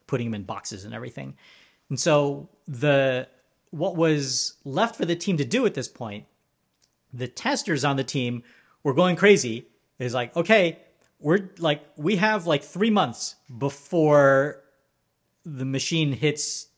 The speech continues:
retail, the retail floor." And so the test team was going nuts, just, like, running every test that they could, just running them over and over again, making sure that there were no,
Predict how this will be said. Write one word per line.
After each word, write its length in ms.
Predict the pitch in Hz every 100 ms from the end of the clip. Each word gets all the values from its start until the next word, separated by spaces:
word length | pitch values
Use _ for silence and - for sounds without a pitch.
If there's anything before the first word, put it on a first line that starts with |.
| _ -
retail, 600 | 151 151 139 127 127 117
the 120 | 120
retail 320 | 139 151 131
floor." 360 | - 143 107 - _ _ - _ _
And 140 | 147 131
so 320 | 143 131 127 _
the 100 | 143
test 260 | 139 240 240
team 140 | 185
was 140 | 151 117
going 240 | 165 190
nuts, 280 | 147 139 - _ _
just, 140 | 143 127
like, 120 | 113
running 360 | 113 165 156 156 -
every 240 | 170 180 202
test 440 | 160 143 - - _ _ _ _ _ _ -
that 140 | 139
they 100 | 139
could, 360 | 147 160 131 117
just 180 | 127 135
running 180 | 143 156
them 120 | 135
over 180 | 165 175
and 120 | 180
over 180 | 180 175
again, 260 | 151 151 147 - -
making 320 | 135 151 185
sure 480 | - 170 143 139 147
that 180 | 127 120
there 100 | 131
were 160 | 123 123
no, 480 | 139 147 147 143